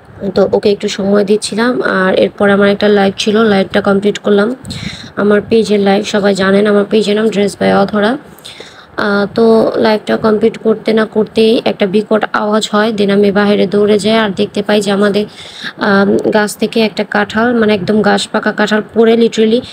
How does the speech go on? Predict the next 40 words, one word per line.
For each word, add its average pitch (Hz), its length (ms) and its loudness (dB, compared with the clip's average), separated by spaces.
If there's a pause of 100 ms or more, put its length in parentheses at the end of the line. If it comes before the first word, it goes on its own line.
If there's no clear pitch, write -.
(200)
ফেটে 233 260 2
গেছে 220 300 0
এবং 208 260 2
এটা 214 140 0
পুরা 226 320 2
সিঁড়ি 226 400 2
হয়ে 208 240 2
গেছে। 208 340 -2 (400)
যেহেতু 220 260 2
রাত্রেবেলা 220 580 0
ছিল, 214 320 -2
camera 202 400 0
তো - 120 -4
ভালোভাবে 202 460 2
আমি 208 100 4
বিষয়টাকে 202 480 0
focus 208 360 -4
করতে 208 240 -4
পারিনি। 190 400 0 (440)
Then 214 200 0
পরের 220 260 2
দিন 220 140 2
আমাদের 214 340 0
গাছের 202 300 0
সব 208 300 0
কাঁঠাল 208 260 -2
আমরা 202 280 2
পেড়ে 220 220 0
ফেলি। 208 320 -2 (580)
আর 202 320 0
যে 208 160 0
ড্রেসটা 208 360 -2
দেখতে 208 280 0
পাচ্ছেন, 214 320 -2
এটা 214 220 0
আমার 202 200 2
পেজের 208 340 -2
ড্রেস। 226 240 -2
যদি 202 200 0
কারো 202 180 0